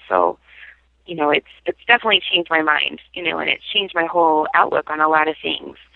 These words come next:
Um, it's opened me, opened myself up to a lot of, a lot of opportunities, and it, it really is something that I enjoy, being out in the woods. And it's not all about killing animals.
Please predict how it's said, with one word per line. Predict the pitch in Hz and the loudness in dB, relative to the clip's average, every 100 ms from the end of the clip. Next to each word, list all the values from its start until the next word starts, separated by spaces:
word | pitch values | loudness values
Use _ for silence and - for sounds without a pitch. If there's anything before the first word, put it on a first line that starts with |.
| - - _ _ _ | -20 -20 _ _ _
Um, | 147 143 147 139 _ - | -14 -14 -14 -20 _ -14
it's | - | 0
opened | 180 170 170 | 2 2 -4
me, | 160 - | -8 -2
opened | 175 - 170 | -4 -2 -2
myself | 165 160 - 160 - | 0 0 0 -2 2
up | 160 - - | 0 -2 -10
to | 170 156 160 | -6 -4 0
a | 165 | 2
lot | 165 160 | 2 4
of, | 160 - | 0 0
a | |
lot | 165 165 | 0 2
of | 165 | 2
opportunities, | 156 - 156 - 202 202 202 196 - - - - - _ - | -2 -4 -12 -8 -6 -4 -4 -6 -16 -20 -20 -20 -20 _ -14
and | 160 151 151 | -8 -6 -6
it, | - - _ - | -8 -10 _ -12
it | 156 | -8
really | 165 180 175 | 4 6 6
is | 170 151 | 4 2
something | - 151 - | 0 -10 -8
that | 151 | -4
I | - | -2
enjoy, | 156 147 160 151 | -4 0 0 0
being | 156 160 151 | -4 -2 -2
out | - | -2
in | |
the | 156 | -4
woods. | 156 151 | 0 2
And | 160 | 2
it's | 160 - | -2 -2
not | 196 185 180 - | 2 4 4 4
all | 175 | 4
about | 170 160 160 - _ _ - | 4 4 4 2 _ _ -12
killing | - 170 151 151 | 0 0 2 0
animals. | 160 151 143 | 0 0 -4